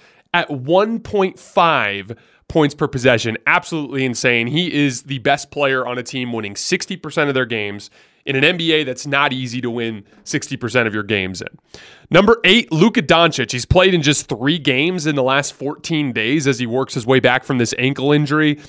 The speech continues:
And the Mavs have lost three out of five, so I'm dropping him down to eight just for right this moment. Number seven,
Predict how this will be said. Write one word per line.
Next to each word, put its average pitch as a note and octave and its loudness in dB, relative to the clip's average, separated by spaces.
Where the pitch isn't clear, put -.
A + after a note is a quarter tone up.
And C3 -4
the C3 -2
Mavs C#3 0
have C3 -12
lost C#3 0
three C#3 -2
out B2 2
of A#2+ -6
five, A#2 -2
so C3 -4
I'm A#2 -6
dropping C3 0
him A#2+ -6
down A#2+ -2
to B2 -10
eight A#2+ -6
just C3 -6
for C3 -4
right A2 0
this A#2 -6
moment. G#2+ -2
Number F3 6
seven, D#3 2